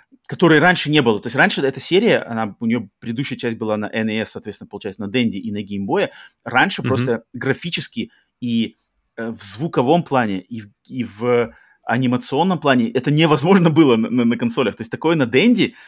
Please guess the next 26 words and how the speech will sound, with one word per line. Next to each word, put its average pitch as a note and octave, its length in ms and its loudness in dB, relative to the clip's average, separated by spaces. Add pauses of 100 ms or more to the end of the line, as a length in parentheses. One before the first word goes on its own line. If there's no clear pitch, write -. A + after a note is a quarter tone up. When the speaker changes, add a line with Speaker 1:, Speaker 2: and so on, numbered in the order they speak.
(160)
Speaker 1:
такое E3 300 0
было C#3 220 2
очень C#3+ 220 -4
сложно C#3+ 300 0
было A2+ 200 -2
бы G#2+ 80 -6
сделать G2+ 260 0
на A#2 100 -4
Н A2+ 160 0
E G2+ 120 -4
S. - 120 -14 (200)
А A#2 80 2
вот C3 160 0
Супер A#3 480 -2
Н B2+ 180 2
E A2 160 0
S, - 160 -14 (300)
Супер D#3 380 -6
Nintendo, A#2 420 -2
шестнадцатибитная B2 800 -6
графика C3 360 -4
с - 140 -14
её, C3 240 2
значит, A2+ 340 -6
звуковым A2+ 400 -6
процессором, A#2+ 600 -6